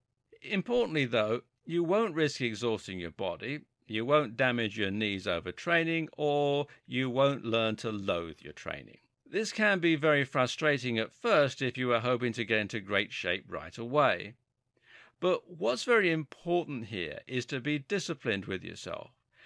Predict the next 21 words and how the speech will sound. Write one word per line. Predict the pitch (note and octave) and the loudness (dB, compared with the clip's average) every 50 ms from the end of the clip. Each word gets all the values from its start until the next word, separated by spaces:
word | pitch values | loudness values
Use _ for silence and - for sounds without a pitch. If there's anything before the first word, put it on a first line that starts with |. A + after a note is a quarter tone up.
| - - - - | -20 -20 -14 -8
You | - G3 | -4 0
know, | G#3 G3+ G3+ - | 2 2 2 2
a | - G3 | 0 0
lot | G3 G#3 A3+ A#3 A#3 | 0 2 2 4 2
of | A3+ A3 | 2 2
people | - F#3+ F3 D#3+ D#3+ D#3+ | 2 2 2 2 2 0
think | C#3+ C3 D#3 D#3 D3+ C3+ | 2 4 4 2 4 2
that | C3+ C3 C3+ B2 - | 0 -2 -2 0 2
getting | E3+ F#3 F#3+ F#3+ D#3+ | 2 2 2 2 0
into | C#3+ C3 - - B2 | 0 -2 -2 -4 -6
great | G2+ - A#2 A2 A2 - | 0 2 2 2 2 0
shape | C3+ - C3+ B2+ A#2+ A#2+ - | -4 -2 0 0 0 0 -2
is | A#2 A2+ B2 | -4 -2 -2
all | D3+ D3 C#3 | -2 0 0
about | C3 A2+ A#2+ A2+ A#2 F#2+ A2+ A2+ | 0 2 2 2 2 2 0 0
being | B2 A#2+ A#2 A2+ G#2+ | 0 2 2 0 -2
disciplined | - C#3 B2+ C3+ C#3 A2+ - A2+ G#2+ G#2 A2 | -4 -4 -6 -6 -6 -4 -2 -2 -2 0 0
enough | G#2+ G2+ G2+ G2+ G2 - - | -2 0 0 -2 -2 -2 -6
to | - B2+ | -12 -12
keep | - - - G2 G2+ G#2+ _ | -12 -12 -10 -10 -10 -10 _
training. | - - - G3+ G3+ G3+ G3 D#3 A2+ - - - C#3+ | -16 -14 -8 -4 -2 -2 -2 -2 -4 -6 -10 -14 -20